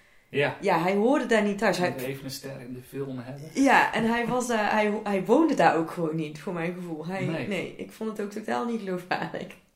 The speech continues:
Speaker 1: Nee, dus dat, dat vond ik dan wat minder. Maar zoals gezegd, Jack Black speelde, ja, speelde wel heel goed, heel overtuigend. Natuurlijk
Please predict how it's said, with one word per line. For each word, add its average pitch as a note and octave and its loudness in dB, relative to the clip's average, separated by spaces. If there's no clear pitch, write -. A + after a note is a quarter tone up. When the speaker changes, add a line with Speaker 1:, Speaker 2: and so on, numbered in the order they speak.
Speaker 1:
Nee, D3 -12
dus A#2+ -8
dat, E3+ -8
dat E3 -8
vond C3+ -10
ik - -20
dan A#2+ -10
wat A2 -10
minder. D#3+ -10
Maar C3+ -6
zoals A#2 -6
gezegd, B2 -8
Jack G#2+ -14
Black C3+ -16
speelde, - -20
ja, C3+ -18
speelde A#2 -18
wel A#2 -12
heel B2+ -10
goed, D#3 -14
heel A#2+ -12
overtuigend. B2 -12
Natuurlijk A#2+ -12